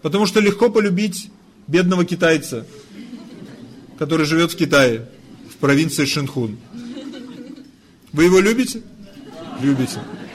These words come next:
А жену, которая ворчит два дня уже, и которая требует воспитательного процесса серьезного, вы любите? А Матаджи ответили "да".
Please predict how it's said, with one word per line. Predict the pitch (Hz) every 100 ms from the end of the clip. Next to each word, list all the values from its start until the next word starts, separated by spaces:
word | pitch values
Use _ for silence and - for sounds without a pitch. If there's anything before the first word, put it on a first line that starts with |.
| - - - - - -
А | 151
жену, | 180 202 196
которая | 185 185 175
ворчит | 175 175 185 156
два | 156
дня | 156 156 143
уже, | 135 139 - - - - - - - 277 254 - - - - - - - - 151
и |
которая | 131 160 160
требует | 165 165 156
воспитательного | 151 - 151 151 151 143
процесса | 147 143 151 139 135
серьезного, | 139 131 120 123
вы | 131
любите? | 135 151 147 - - - - - - - - - - - - - - - - -
А | 135
Матаджи | 139 143 147 135 139
ответили | 135 135 131 131
"да". | 120 110